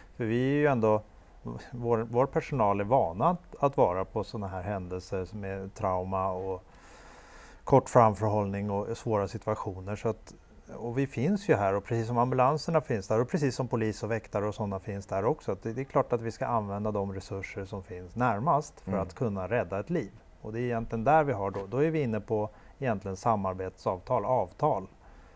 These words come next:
Speaker 1: som vi har i, i Stockholmsregionen till exempel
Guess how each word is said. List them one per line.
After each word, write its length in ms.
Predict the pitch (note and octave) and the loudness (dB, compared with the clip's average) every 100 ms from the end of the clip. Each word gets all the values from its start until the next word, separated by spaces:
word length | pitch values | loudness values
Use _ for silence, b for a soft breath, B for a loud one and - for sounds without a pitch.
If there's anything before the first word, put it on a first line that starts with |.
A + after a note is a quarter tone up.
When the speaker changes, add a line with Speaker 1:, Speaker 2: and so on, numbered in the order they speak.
| b | b
Speaker 1:
som 160 | - A#2+ | -6 0
vi 80 | A#2+ | 0
har 260 | F#2+ F#2 G2 | 0 -2 -4
i, 60 | F#2+ | -8
i 500 | G2 G#2+ G2+ G2 F#2+ | -10 -8 -8 -10 -12
Stockholmsregionen 1500 | - - A#2+ - F#2 F#2 - - - F#2+ G#2 G2 F#2+ F#2 G2+ | -4 0 0 -2 -10 -10 -18 -20 -14 -8 -6 -4 -6 -6 -10
till 140 | A2 | -8
exempel 460 | G#2 - E2 - G2 | -10 -10 -14 -14 -14